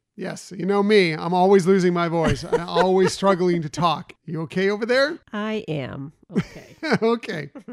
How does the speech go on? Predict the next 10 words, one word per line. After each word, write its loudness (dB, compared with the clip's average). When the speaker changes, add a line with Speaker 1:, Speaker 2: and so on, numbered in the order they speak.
Speaker 1:
We're 2
off 2
to -8
a -6
roaring -8
start -6
for -8
this 2
episode. 0
Speaker 2:
<laughs> -20